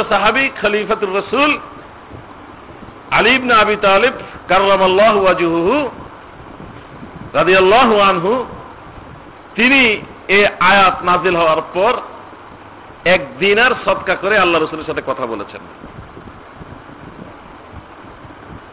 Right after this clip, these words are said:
লোক যখন এখন আসা বন্ধ হয়ে গেল, তখন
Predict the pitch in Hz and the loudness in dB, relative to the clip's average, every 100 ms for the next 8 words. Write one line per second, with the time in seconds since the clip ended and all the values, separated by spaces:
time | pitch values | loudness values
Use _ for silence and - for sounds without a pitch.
0 | - - - - - - - - - - | -20 -20 -20 -20 -20 -20 -20 -20 -20 -20
1 | - - - 190 208 - 233 247 240 226 | -20 -14 0 0 0 0 2 4 4 4
2 | 202 226 220 226 233 233 220 202 208 254 | 2 2 0 2 2 4 2 2 2 2
3 | - - - - - - - - - - | 0 -16 -20 -20 -20 -20 -20 -20 -20 -20
4 | - - - - - - - - - - | -20 -20 -20 -20 -20 -20 -20 -20 -20 -20
5 | - - - - - 185 196 202 180 | -20 -20 -20 -20 -6 0 2 2 0